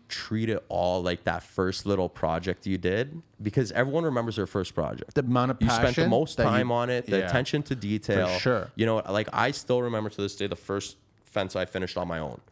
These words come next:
Speaker 1: or the first
Speaker 2: <laughs>
Speaker 1: gate I welded on my own, right? 'Cause it took me ten times longer than what a gate would take me now. But at the end, I was like, "Fuck, I did it."
Speaker 2: Proud.
Speaker 1: Yeah.
Speaker 2: Yeah.
Speaker 1: And, you know, there was, it looked ugly at first,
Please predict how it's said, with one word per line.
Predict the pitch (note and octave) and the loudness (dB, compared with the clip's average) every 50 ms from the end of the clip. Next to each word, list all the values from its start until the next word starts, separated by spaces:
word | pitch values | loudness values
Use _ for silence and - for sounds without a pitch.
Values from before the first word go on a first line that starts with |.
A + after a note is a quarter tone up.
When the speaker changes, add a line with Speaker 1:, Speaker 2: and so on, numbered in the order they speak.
| - - - | -20 -12 -4
Speaker 1:
or | - G#2+ G#2+ | 0 0 0
the | G#2+ | 0
first | - - - - A2+ - - - - | 0 0 0 0 0 2 0 -2 0
Speaker 2:
<laughs> | |
Speaker 1:
gate | - G#2+ G2+ G2+ G2 | 0 0 0 2 2
I | F#2 F#2 F#2 | 2 0 2
welded | F#2 F#2 F#2 E2+ E2+ E2 | 2 0 0 0 0 -2
on | E2 E2 | -2 -2
my | E2 E2 D#2+ D#2 | -2 -2 -2 -2
own, | - G#1+ G1+ C#2 | -2 -2 -4 -6
right? | D2+ D#2 F2 G#2 C3+ E3 - - - - - - _ - | -6 -2 0 0 0 -2 -4 -8 -18 -20 -20 -20 _ -2
'Cause | - A2+ G2 G2 F#2+ - - _ _ _ _ - | -2 -2 -2 -2 -8 -12 -16 _ _ _ _ -6
it | F2+ - | -6 -4
took | - - C3 - - | -2 -2 -2 -2 -2
me | G#2 F#2 | -4 -4
ten | - - A2 G#2+ G#2 | -2 -2 -2 -2 -2
times | A2 G#2 G#2 G2+ - G2 | -2 -2 -2 -2 -2 -2
longer | F#2 F#2+ G2 F#2+ F#2 | -2 0 0 -2 -2
than | F2+ E2 E2 | -2 -2 -2
what | E2+ E2 | -2 -2
a | E2 | -4
gate | D#2+ E2 F2 E2+ E2 | -4 -2 -4 -2 -2
would | D#2 - | -4 -4
take | - E2 D#2 - | -6 -6 -6 -6
me | E2 D#2+ | -6 -4
now. | D#2+ F2 F#2+ F#2 E2+ F2 G2+ - _ _ _ _ _ _ _ - | -2 0 0 0 -2 -4 -8 -10 _ _ _ _ _ _ _ -4
But | E2 D#2+ | -2 -2
at | E2+ - | -2 -2
the | - - - - | -4 -8 -4 -2
end, | D2+ E2+ G#2 G#2 | -2 -2 0 -2
I | F#2 E2+ | -4 -4
was | E2+ - - | -6 -8 -10
like, | - - - _ _ | -14 -20 -20 _ _
"Fuck, | - - - - - - _ _ _ _ _ _ - - | -16 -12 -12 -12 -12 -16 _ _ _ _ _ _ -10 -10
I | F2 | -10
did | F2+ - F2 D#2+ F2+ | -8 -6 -8 -8 -8
it." | F2 - - | -10 -12 -10
Speaker 2:
Proud. | - - E2 F2 F2+ E2+ E2 E2+ - - - | -6 -4 -2 0 0 -2 -2 -4 -8 -8 -4
Speaker 1:
Yeah. | F2 E2 E2 E2+ - - - - - | -2 -2 -2 -2 -6 -12 -14 -8 -4
Speaker 2:
Yeah. | A#2 G#2 F#2 D#2+ D#2 - - | -2 -2 -2 -2 -4 -4 -2
Speaker 1:
And, | F2 F2 | -2 0
you | F2 F#2 | 2 2
know, | F2+ F2+ F#2+ G2 | 2 2 0 0
there | F2+ F2 | 0 0
was, | E2+ F2 E2 - - - | -2 -2 -4 -6 -4 -2
it | F#2 E2 | -2 0
looked | E2 F#2+ G#2 - - | 2 0 -2 0 0
ugly | G2+ G2 F#2+ G#2 F#2+ F#2+ F#2+ | 0 0 0 0 0 0 0
at | E2+ - | -2 -2
first, | - - F#2 F#2+ F#2+ F#2+ F2+ - - - - | -2 -2 0 0 0 0 -2 -4 -8 -10 -12